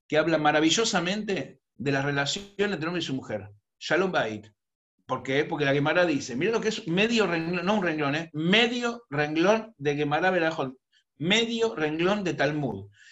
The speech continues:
El Talmud tiene dos mil setecientas páginas de los dos lados. Esto es medio renglón. Todo este libro lo hizo Raf Feldman, medio renglón. Dice la Gemara, el que sueña con el río, con una olla y con un pájaro,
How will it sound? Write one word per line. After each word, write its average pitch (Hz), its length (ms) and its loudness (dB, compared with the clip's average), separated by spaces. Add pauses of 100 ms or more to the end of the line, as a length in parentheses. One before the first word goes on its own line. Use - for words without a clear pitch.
(160)
El 139 160 -2
Talmud 180 300 0
tiene 202 200 -2
dos 160 160 -4
mil 208 180 -2
setecientas 160 560 -2
páginas 175 680 -6
de 123 140 -10
los 131 120 -2
dos 156 120 4
lados. 190 440 -2 (680)
Esto 196 280 0
es - 180 -4
medio 202 360 2
renglón. 165 500 -2
Todo 208 180 4
este 165 180 -2
libro 196 300 0
lo 156 100 2
hizo 165 220 0
Raf 165 280 0
Feldman, 196 400 0
medio 196 360 0
renglón. 165 500 -4 (580)
Dice 190 340 -2
la 180 100 6
Gemara, 151 480 -2 (500)
el 139 160 -6
que 156 140 -6
sueña 151 520 0
con 147 160 -2
el 151 120 -4
río, 127 520 -2 (680)
con 151 200 0
una 185 200 0
olla 123 480 -2 (260)
y 135 100 -4
con 160 160 0
un 165 160 -2
pájaro, 202 640 0